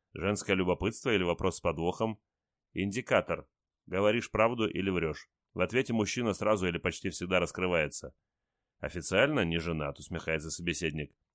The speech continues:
«Что даёт ответ?» «У тебя есть женщина, с которой духовно связан, которая дорога тебе».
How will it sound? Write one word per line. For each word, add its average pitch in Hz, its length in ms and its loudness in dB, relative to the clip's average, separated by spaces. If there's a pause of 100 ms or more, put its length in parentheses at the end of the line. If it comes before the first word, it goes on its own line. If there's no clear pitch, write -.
«Что 110 200 0
даёт 90 260 2
ответ?» 80 400 -2 (720)
«У 98 80 -2
тебя 107 220 2
есть 107 220 4
женщина, 120 420 0
с - 60 -6
которой 107 300 2
духовно 101 400 2
связан, 87 460 0
которая 95 380 0
дорога 95 380 2
тебе». 73 340 -8